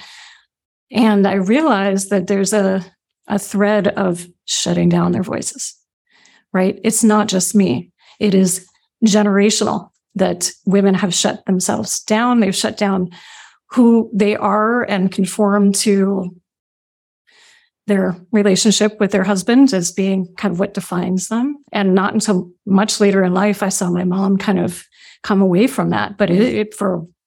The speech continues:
good portion of her life, she was defined by somebody else. And so that, that thread of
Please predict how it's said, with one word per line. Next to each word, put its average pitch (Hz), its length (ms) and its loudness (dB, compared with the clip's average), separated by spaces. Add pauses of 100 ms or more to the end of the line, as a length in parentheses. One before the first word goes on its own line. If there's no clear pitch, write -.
(240)
good 214 300 -2
portion 247 320 0
of 220 80 2
her 226 180 2
life, 226 460 0
she 208 280 -2
was 196 200 2
defined 190 540 0
by 196 120 -2
somebody 190 460 -2
else. 175 340 -4 (460)
And 214 200 2
so 233 220 2
that, 214 440 -2 (1080)
that 202 280 -4
thread 196 440 -2
of 175 500 -2